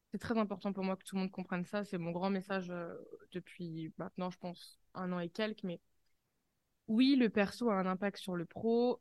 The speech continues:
Euh, oui, nos blessures, nos traumas et toutes les choses qu'on peut vivre, euh, ont un impact sur le développement de notre entreprise. Il y a des personnes qui vont être moins sujettes à ça, d'autres qui vont être beaucoup plus sujettes à ça.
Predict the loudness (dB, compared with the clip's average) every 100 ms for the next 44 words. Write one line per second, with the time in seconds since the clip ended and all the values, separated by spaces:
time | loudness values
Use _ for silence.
0 | -4 -2 0 -2 -4 -8 -10 -6 0 4
1 | 4 4 4 2 0 -2 -2 -2 0 -2
2 | -2 -2 0 2 2 0 -2 -6 -12 -14
3 | -6 -2 0 -2 -4 -4 -4 -6 -2 -4
4 | -4 -6 -4 -6 -8 -14 -18 -16 -4 -2
5 | 0 2 4 4 2 2 0 -2 -8 -10
6 | -8 -10 _ -12 -2 2 2 0 0 0
7 | 0 0 0 -4 -6 -6 -4 -2 0 -2
8 | -2 -4 -2 -2 -4 -6 -6 -4 -4 -6
9 | -14 _ _ -2 0 0 -2 0 2 0
10 | 0 0 0 -2 -4 -4 -2 -2 -4 -6
11 | -10 -18 -8 -6 -4 -6 -4 -4